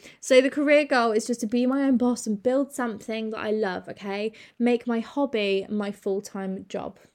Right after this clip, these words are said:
That is the end goal, I think. But yeah. So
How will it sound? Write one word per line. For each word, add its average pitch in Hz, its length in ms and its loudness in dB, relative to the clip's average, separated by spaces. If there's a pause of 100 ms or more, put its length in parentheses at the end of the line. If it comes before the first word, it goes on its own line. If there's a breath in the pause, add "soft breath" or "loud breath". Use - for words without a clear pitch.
That 214 200 -4
is 196 500 -4
the 196 340 -4
end 196 300 -2
goal, 180 500 -4
I 190 180 -10
think. - 600 -18
But 180 320 -8 (100)
yeah. 196 280 -4 (760)
So 269 520 10